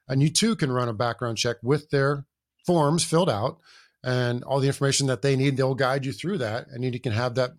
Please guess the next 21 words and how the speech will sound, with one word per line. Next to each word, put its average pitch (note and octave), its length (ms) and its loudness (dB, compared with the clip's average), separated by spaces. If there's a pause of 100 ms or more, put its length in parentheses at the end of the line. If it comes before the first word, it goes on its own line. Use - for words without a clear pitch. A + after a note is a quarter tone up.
(440)
that B2+ 160 -2
check - 340 0
done. A#2+ 440 0 (480)
This D#3+ 220 4
also F#3+ 440 0
can D#3+ 160 -2
be D3+ 120 0
very D3 340 0
good D3 340 2
as C3+ 460 -2
a A#2+ 400 -2 (460)
point D#3 300 2
of C#3+ 160 -6
distinction D3 640 0
for C3+ 280 -4
your C3 300 0
owners C#3 680 0
and C#3 280 0
or C#3+ 260 0
your C3+ 240 2
residents B2+ 720 -2